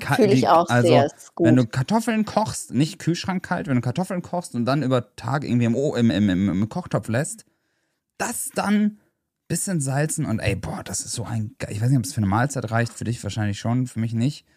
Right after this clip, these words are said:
Speaker 1: Ähm,
Speaker 2: <laughs>
Speaker 1: so, das ist
Speaker 2: Aber für dich wahrscheinlich schon.
Speaker 1: <laughs> Ja, weil du so kleine Mahlzeiten isst. Und, ähm, aber das ist, boah, ich find, wenn diese, wenn so eine festkochende, kalt gewordene Kartoffel, wo, wo das, wo die Stärke, die, die Haptik der Kartoffel noch mal so,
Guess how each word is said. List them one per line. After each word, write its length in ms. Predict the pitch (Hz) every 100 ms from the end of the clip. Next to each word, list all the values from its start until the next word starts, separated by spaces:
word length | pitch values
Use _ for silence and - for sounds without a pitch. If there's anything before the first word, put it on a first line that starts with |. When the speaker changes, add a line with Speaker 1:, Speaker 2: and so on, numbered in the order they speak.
| _ _ _
Speaker 1:
Ähm, 560 | - 107 110 110 107 - _ _
Speaker 2:
<laughs> 200 | _ _
Speaker 1:
so, 200 | - 120
das 160 | 113 113
ist 240 | 131 -
Speaker 2:
Aber 100 | 233
für 360 | - - - -
dich 160 | 349 -
wahrscheinlich 440 | 202 - 190 202
schon. 120 | 208 -
Speaker 1:
<laughs> 1700 | 285 - 240 - 262 - 294 - 240 - - 190 _ 165 - - 214
Ja, 100 | 175
weil 80 |
du 80 | 508
so 80 | 262
kleine 220 | 214 247
Mahlzeiten 360 | 226 220 214 135
isst. 180 | 107 - - _ _ - - - - -
Und, 260 | 143 147
ähm, 340 | 127 127 123 117 _ _ _ _ _ _ _ _
aber 160 | - 131
das 180 | 143 175
ist, 220 | 165 - _ - -
boah, 120 | 127
ich 100 | 123
find, 120 | 151 254 - _
wenn 140 | - 135
diese, 220 | 135 123
wenn 160 | 135 139
so 120 | 127
eine 100 | 123
festkochende, 840 | - 208 220 - 196 180 180 151
kalt 340 | 147 147 180 -
gewordene 480 | 160 147 151 139
Kartoffel, 640 | 127 123 - 156 - 92 - _ _ _ _
wo, 160 | 120 104
wo 100 | 123
das, 260 | 127 117 113
wo 60 |
die 120 | 120
Stärke, 540 | 113 - 156 175 196 151
die, 200 | 135 127
die 180 | 123 117
Haptik 360 | 175 - 160
der 100 | 143
Kartoffel 420 | 120 127 170 175 135
noch 120 | 123
mal 180 | 123 117
so, 320 | 117 113